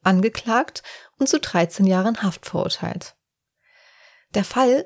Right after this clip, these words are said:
sorgte auch in Mexiko für viel mediale Aufmerksamkeit. Die Presse gab ihr schließlich den Namen La Pistolera, was in etwa so viel wie die Revolverheldin bedeutet. Die Ermittlungen ergaben mittlerweile,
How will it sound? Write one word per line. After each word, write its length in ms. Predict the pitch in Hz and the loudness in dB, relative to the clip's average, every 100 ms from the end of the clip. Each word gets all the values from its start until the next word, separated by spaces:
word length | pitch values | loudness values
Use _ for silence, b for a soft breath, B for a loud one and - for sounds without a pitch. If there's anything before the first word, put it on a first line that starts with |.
| - | 0
sorgte 420 | 285 254 - 226 | 2 2 2 0
auch 140 | 226 | 2
in 100 | 214 | 2
Mexiko 560 | 202 254 - 170 - 175 | 0 0 -2 -2 -2 -6
für 180 | - 160 | -4 -6
viel 300 | - 185 180 | 0 2 4
mediale 580 | 170 160 170 175 175 - | 2 0 0 2 2 2
Aufmerksamkeit. 960 | 185 170 165 - 160 - 170 - - - _ _ _ _ _ _ - | 2 0 -2 -4 -4 -2 -4 -6 -14 -20 _ _ _ _ _ _ -14
Die 80 | 185 | -10
Presse 400 | - 185 - 262 | -4 0 2 4
gab 240 | 247 240 | 2 2
ihr 60 | 226 | -2
schließlich 400 | 233 240 233 - | -2 -2 -4 -2
den 160 | 196 | 0
Namen 340 | 196 196 196 196 b b b | 0 2 0 0 b b b
La 140 | - | -6
Pistolera, 880 | - 165 - 185 185 190 180 - - _ _ _ _ - | -4 -6 -2 2 6 6 4 0 -6 _ _ _ _ -8
was 180 | 180 196 | -2 0
in 80 | |
etwa 300 | 196 202 240 | 0 0 0
so 160 | 226 285 | 2 0
viel 420 | - 269 262 254 | 0 0 0 0
wie 340 | 220 233 233 - | -2 -2 -4 -4
die 120 | 196 | -2
Revolverheldin 800 | 180 165 170 220 185 170 170 170 170 | 0 0 2 4 4 2 2 4 4
bedeutet. 640 | 170 170 170 170 - - _ _ _ b b b b b b b _ _ - | 2 2 0 -4 -6 -10 _ _ _ b b b b b b b _ _ -2
Die 80 | 214 | 2
Ermittlungen 680 | 220 330 - 170 151 156 165 | 4 2 2 0 0 -6 -8
ergaben 420 | - - 180 226 | -4 0 2 6
mittlerweile, 680 | 269 262 254 254 269 330 | 4 4 2 2 2 0